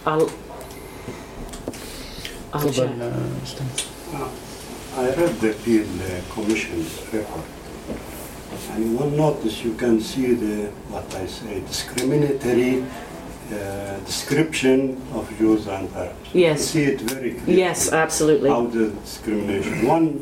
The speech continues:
Speaker 3: sentence that, uh, I took notice, there is <laughs> one sentence calling that the Arab Fallahin needs mental training.
Speaker 1: <laughs> Yeah, there's a, so much of this, yeah.
Speaker 3: Mental training.
Speaker 1: Yes.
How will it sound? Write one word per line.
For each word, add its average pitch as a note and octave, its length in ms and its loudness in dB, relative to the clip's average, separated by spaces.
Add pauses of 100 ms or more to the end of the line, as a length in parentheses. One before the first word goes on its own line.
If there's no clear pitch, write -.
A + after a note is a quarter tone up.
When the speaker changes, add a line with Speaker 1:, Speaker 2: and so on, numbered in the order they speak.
(420)
Speaker 3:
sentence C#3+ 760 4
that, G#2+ 220 4
uh, - 1600 -10
I G2+ 160 -8
took - 200 -4
notice, A2 580 2 (160)
there A2 160 4
is A2+ 240 4
<laughs> A#2 120 6
one A#2+ 100 0
sentence - 680 2
calling G2 420 4
that A2 240 2
the G#2 200 -2 (880)
Arab B2 340 4
Fallahin A2+ 680 4
needs C3 440 4
mental D#3+ 640 6
training. D3 640 4
Speaker 1:
<laughs> - 40 2 (560)
Yeah, D#3+ 240 6 (480)
there's F3 160 6
a, E3+ 60 6
so F3+ 300 6
much D#3+ 260 2
of C#3 80 2
this, C#3 260 4
yeah. C3 160 4
Speaker 3:
Mental F3+ 540 4
training. E3+ 520 4
Speaker 1:
Yes. D3 400 2